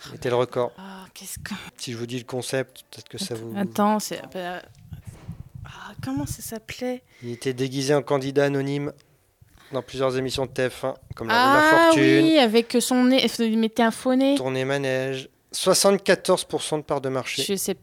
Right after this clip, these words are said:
Speaker 1: Il sera
Speaker 2: ah, je
Speaker 1: détrôné
Speaker 2: vois, mais je sais pas
Speaker 1: cinq
Speaker 2: comment
Speaker 1: ans et demi
Speaker 2: ça
Speaker 1: plus
Speaker 2: s'appelait.
Speaker 1: tard par la finale de la Coupe du Monde.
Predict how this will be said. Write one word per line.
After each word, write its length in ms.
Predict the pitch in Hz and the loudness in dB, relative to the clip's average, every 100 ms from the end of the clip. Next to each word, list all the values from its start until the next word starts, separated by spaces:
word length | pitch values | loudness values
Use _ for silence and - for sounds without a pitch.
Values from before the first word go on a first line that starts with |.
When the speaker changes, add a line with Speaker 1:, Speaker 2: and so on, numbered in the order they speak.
| - - | -18 -10
Speaker 1:
Il 40 | |
sera 200 | - 175 | -2 2
Speaker 2:
ah, 120 | 196 | 4
je 80 | 190 | 4
Speaker 1:
détrôné 260 | 220 - 240 | 6 6 6
Speaker 2:
vois, 80 | 240 | 6
mais 180 | 233 | 4
je 100 | 208 208 | 0 -2
sais 140 | 220 | -4
pas 140 | - | 0
Speaker 1:
cinq 60 | 143 | 0
Speaker 2:
comment 140 | 202 | 2
Speaker 1:
ans 20 | 143 | 2
et 40 | |
demi 140 | 143 | 2
Speaker 2:
ça 80 | 143 | 0
Speaker 1:
plus 80 | 143 | -2
Speaker 2:
s'appelait. 80 | 170 | -2
Speaker 1:
tard 200 | 139 139 | 0 0
par 140 | - 131 | 0 -2
la 100 | 123 | -2
finale 480 | - 127 123 123 - - | -6 -6 -6 -6 -10 -12
de 80 | 123 | -10
la 60 | |
Coupe 180 | 117 123 | -10 -14
du 80 | 120 | -12
Monde. 220 | 120 123 | -12 -14